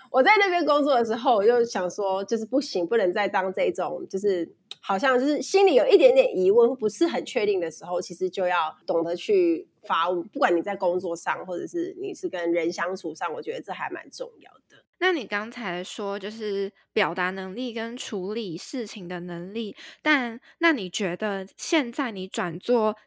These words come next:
Speaker 2: 自媒体之后，这些能力如何带给你现在帮助？
Speaker 1: 帮助超大的啊。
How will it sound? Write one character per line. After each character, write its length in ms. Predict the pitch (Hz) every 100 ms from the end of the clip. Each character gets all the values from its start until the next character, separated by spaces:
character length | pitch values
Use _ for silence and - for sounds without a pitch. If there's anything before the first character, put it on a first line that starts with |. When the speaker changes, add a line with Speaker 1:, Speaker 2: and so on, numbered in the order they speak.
| -
Speaker 2:
自 180 | 302
媒 240 | 269 196 180
体 220 | 233 165
之 160 | - 208
后， 180 | 247 220
这 140 | 302
些 180 | - 254
能 280 | 247 185 196
力 160 | 226
如 320 | 202 208 208
何 280 | 285 254 202
带 260 | 214 311 220
给 200 | 175 185
你 180 | 202 165
现 300 | - 220 180
在 140 | 185
帮 280 | - 170 185
助？ 180 | - 190 - -
Speaker 1:
帮 100 | 381
助 200 | 440 480
超 160 | 403 440 466
大 200 | 466 466
的 80 |
啊。 60 | 370